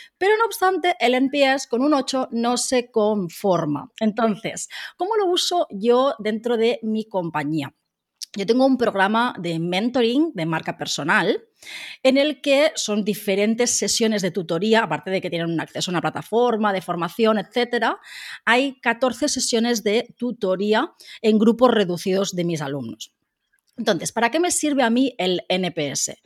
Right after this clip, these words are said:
Yo el N P S es un pequeño formulario que lo envío después de cada sesión. Eso no se envía solo al finalizar el servicio, sino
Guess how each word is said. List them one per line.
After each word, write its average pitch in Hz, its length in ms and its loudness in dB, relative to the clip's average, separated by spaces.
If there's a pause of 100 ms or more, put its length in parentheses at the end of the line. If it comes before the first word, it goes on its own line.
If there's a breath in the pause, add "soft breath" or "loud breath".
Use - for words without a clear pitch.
(420 loud breath)
Yo 247 80 2
el 285 80 4
N 311 100 6
P 302 180 4
S 311 160 0
es 269 60 -4
un 233 140 -2
pequeño 180 260 -4
formulario 285 640 2 (500 loud breath)
que 196 260 2
lo 165 120 -2
envío 190 640 0 (160)
después 175 800 2
de 156 100 -4
cada 226 220 4
sesión. 254 580 2
Eso 233 200 -4
no 254 100 2
se 247 100 -4
envía 220 280 2
solo 208 280 2
al 185 100 4
finalizar 180 380 -2
el 190 100 2
servicio, 170 540 -2
sino 180 340 -4